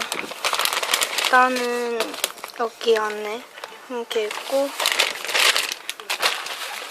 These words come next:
제가 스틱은 육십 개를 샀는데, 이렇게 마-, 만 육천 원치 샀고요. 어, 이렇게 들어있고, 그다음에 이거는 그거 스톤인가?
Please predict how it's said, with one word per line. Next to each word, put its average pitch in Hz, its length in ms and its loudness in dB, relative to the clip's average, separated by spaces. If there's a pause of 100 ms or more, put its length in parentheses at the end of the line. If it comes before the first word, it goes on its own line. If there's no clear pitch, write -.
(760)
제가 247 160 4
스틱은 311 540 4
육십 302 420 2
개를 247 260 8
샀는데, 233 800 0
이렇게 214 500 -6 (760)
마-, 240 240 6 (140)
만 233 540 6 (460)
육천 240 340 2
원치 226 420 2
샀고요. 233 460 6 (1120)
어, 226 380 0
이렇게 233 460 4
들어있고, 247 960 0 (320)
그다음에 220 300 -4
이거는 208 640 0 (120)
그거 220 280 -2
스톤인가? - 1120 0